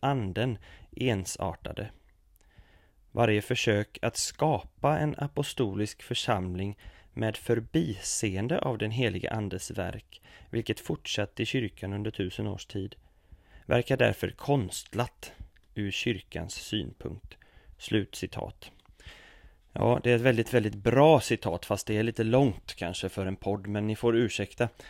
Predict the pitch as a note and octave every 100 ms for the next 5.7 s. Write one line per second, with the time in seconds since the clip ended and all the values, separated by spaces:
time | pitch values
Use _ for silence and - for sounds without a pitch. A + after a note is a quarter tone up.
0 | - - - - - - - - - A2+
1 | A2 G2 G2+ - A2 G#2 - - - B2
2 | G#2 A2 B2 - B2+ A#2+ A#2 G#2+ A2+ -
3 | - G#2 G2+ G2 A2+ - G2+ G2+ A2 -
4 | G#2+ F#2+ G2 G2+ - B2+ G#2 - - F#2
5 | - C#3 A2 F2+ G2 G2+ F#2+